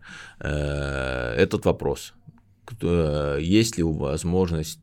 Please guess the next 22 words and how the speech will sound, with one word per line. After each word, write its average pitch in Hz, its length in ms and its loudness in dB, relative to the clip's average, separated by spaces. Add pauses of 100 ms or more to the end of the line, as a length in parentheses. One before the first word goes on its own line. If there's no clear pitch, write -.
(100)
э, 65 880 -6
у 82 120 -2
геев 98 540 4
быть 87 440 0
в 73 60 -6
браке 104 420 4
или, 87 260 4
или, 80 320 4 (280)
или 78 320 2
сделать 80 420 2
договор 73 640 2
о 69 340 0
совместной 78 480 -2
жизни? 76 400 -8 (580)
В - 60 -12
нормальной 101 460 4
ситуации, 95 640 0 (260)
э, 78 260 -2
в 78 120 -6
демократических, 87 800 0
э, 73 540 0
обществах 98 580 -2